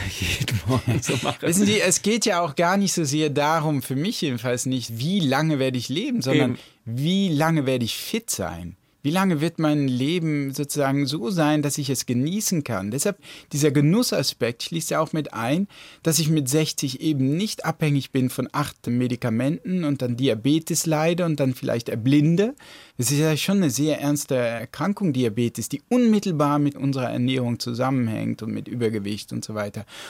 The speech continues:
Speaker 2: Und wenn ich das vermeiden kann durch ein paar Änderungen meiner Ernährung, dann mache ich das gerne.
Speaker 1: Bas Gast, herzlichen Dank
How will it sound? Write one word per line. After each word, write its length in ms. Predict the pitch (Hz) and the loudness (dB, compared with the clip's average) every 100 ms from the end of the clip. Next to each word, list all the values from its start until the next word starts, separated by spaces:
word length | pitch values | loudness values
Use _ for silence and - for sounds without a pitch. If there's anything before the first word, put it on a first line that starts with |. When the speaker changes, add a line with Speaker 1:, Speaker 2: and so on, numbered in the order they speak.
| - | -2
Speaker 2:
Und 180 | 139 156 | 2 2
wenn 160 | 196 233 | 2 -2
ich 180 | 208 | -2
das 160 | - 185 | -2 -2
vermeiden 560 | - 151 170 214 202 160 | 0 -2 -2 -2 -4 -4
kann 320 | 139 117 113 | -2 -2 -2
durch 280 | 139 - 156 | -4 -6 -10
ein 200 | - 113 | -6 -6
paar 480 | - - 175 190 202 | -6 -6 0 0 2
Änderungen 640 | 185 202 165 117 113 110 110 | 2 4 4 2 2 0 0
meiner 260 | 113 113 | -2 -2
Ernährung, 580 | 110 110 123 123 101 98 - - - - | -2 -2 -2 -2 -4 -8 -12 -20 -12 -2
dann 160 | 139 | 0
mache 160 | 156 151 | 0 -2
ich 80 | 139 | -4
das 200 | 131 - | -6 -4
gerne. 360 | 156 139 101 - - - - - | -4 -4 -6 -10 -16 -20 -16 -8
Speaker 1:
Bas 160 | 113 | -6
Gast, 320 | - 117 - - | -4 -4 -4 -2
herzlichen 400 | 120 151 143 147 | 0 0 0 2
Dank 360 | 135 160 - | 4 2 -4